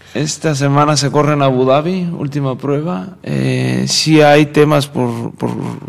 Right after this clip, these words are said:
Hay dinero. Los equipos va-, eh, de la tabla media hacia abajo nece-, ocupan ese dinero. Un puntito son muchos millones.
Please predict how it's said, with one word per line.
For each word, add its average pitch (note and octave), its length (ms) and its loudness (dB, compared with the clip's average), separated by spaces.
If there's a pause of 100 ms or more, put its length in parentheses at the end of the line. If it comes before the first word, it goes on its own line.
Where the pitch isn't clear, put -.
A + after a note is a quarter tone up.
(420)
Hay C3+ 160 2
dinero. C3+ 460 2 (220)
Los B2 160 -8
equipos A#2+ 500 -6
va-, A#2 220 2
eh, G#2+ 440 0
de G#2 120 -2
la G#2+ 160 2
tabla A#2+ 260 4
media B2 320 2
hacia A#2 180 0
abajo A2+ 260 2
nece-, A2 360 -4
ocupan B2 440 0
ese A#2+ 160 0
dinero. G#2+ 420 -2
Un C3 140 -6
puntito B2 440 -4
son B2 160 -6
muchos B2+ 300 -4
millones. A2+ 560 -6